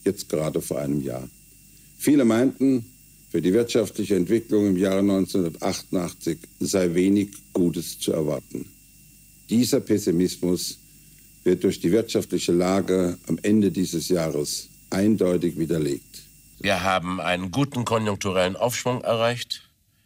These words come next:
Speaker 2: Die Zahl der nach Arbeit Suchenden ist merklich zurückgegangen. Der Arbeitsmarkt sieht heute besser aus als jemals seit neunzehnhundertvierundsiebzig. Wir wollen uns deshalb nicht selber auf die Schulter klopfen. Auch die Bundesregierung will das gar nicht.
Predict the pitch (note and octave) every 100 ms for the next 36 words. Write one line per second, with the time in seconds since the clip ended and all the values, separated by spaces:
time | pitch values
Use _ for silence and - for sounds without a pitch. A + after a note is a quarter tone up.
0 | _ - E2 - A2+ A2 G2 F2+ E2 -
1 | C3+ A#2+ A#2 G2 A#2 A#2+ A2 A2+ G#2 G#2
2 | D#2+ - E2 A#2 - G#2 - G2+ G2+ G#2+
3 | A2 A2 A2+ A2+ A2 - _ _ - -
4 | - F2+ F2 E2+ D#2+ - A2+ A2 - G2
5 | G2 F#2+ - D#2+ D#2+ F2 D#2+ D#2+ C2 -
6 | _ G#2+ A#2+ A#2 F#2+ G2 G2+ - E2+ D#2
7 | F#2 G#2+ F#2 E2+ - F2 E2 D#2 E2 -
8 | F2+ G#2 G#2 - E2+ C2+ C2 G2+ - -
9 | - _ _ _ _ _ _ _ _ _
10 | _ _ _ - E3+ F3+ D3 B2 C3 A#2+
11 | A2+ G2+ G2 A2+ - A2 G#2+ G2 E2+ E2+
12 | - D2+ - G#2+ A#2 - G2+ F2 G2+ F#2
13 | F#2 - A2 C#3+ A2 E2 D#2 D#2 C#2+ C#2
14 | D2 C2+ C2+ - B1+ G2+ G#2